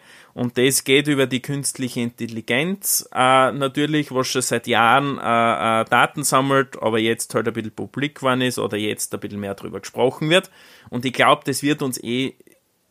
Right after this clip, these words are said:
die ganze Zeit oder die nächsten Jahrzehnte wird uns das ganz bestimmt begleiten. Das heißt, es wird ohne Onlinehandel und ohne dem Ganzen wird's nicht gehen.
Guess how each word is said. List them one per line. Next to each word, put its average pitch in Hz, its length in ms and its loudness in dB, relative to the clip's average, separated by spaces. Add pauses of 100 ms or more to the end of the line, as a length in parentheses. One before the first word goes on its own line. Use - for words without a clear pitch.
(140)
die 131 120 -6
ganze 143 400 0 (320)
Zeit 139 400 4
oder 139 220 2
die 135 160 -6
nächsten 135 520 -4
Jahrzehnte 131 640 2
wird 139 180 0
uns 135 140 -2
das 127 180 -2
ganz 127 280 -2
bestimmt 113 320 -4
begleiten. - 420 -8
Das 101 180 -8
heißt, 110 220 -2
es 113 140 -8
wird 139 260 -2
ohne 170 460 2
Onlinehandel 143 880 0 (340)
und - 280 -6
ohne 170 360 4
dem 139 200 -2
Ganzen 131 440 0
wird's 135 280 2
nicht 127 160 0
gehen. 104 300 -4